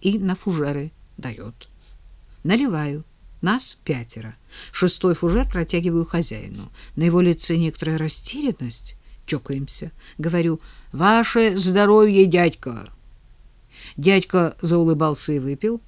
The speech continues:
Отходим к автобусу. За спиной слышим: «Дядько!» Оборачиваемся. Продавец манит к себе. Возвращаемся. Грек открывает новую бутылку,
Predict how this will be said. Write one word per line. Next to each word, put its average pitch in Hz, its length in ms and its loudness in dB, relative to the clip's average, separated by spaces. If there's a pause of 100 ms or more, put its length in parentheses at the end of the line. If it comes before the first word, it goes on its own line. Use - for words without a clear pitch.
(380)
Отходим 202 420 0
к 247 80 -4
автобусу. 151 640 -4
За 160 120 -2
спиной 190 300 0
слышим: 180 440 -2 (760)
«Дядько!» 151 1080 0 (640)
Оборачиваемся. 175 1080 0 (300)
Продавец 190 760 2
манит 185 440 -2
к - 60 -14
себе. 147 540 -6
Возвращаемся. 180 1000 -6 (500)
Грек 208 520 -2 (440)
открывает 240 560 -2
новую 190 460 4
бутылку, 185 680 -2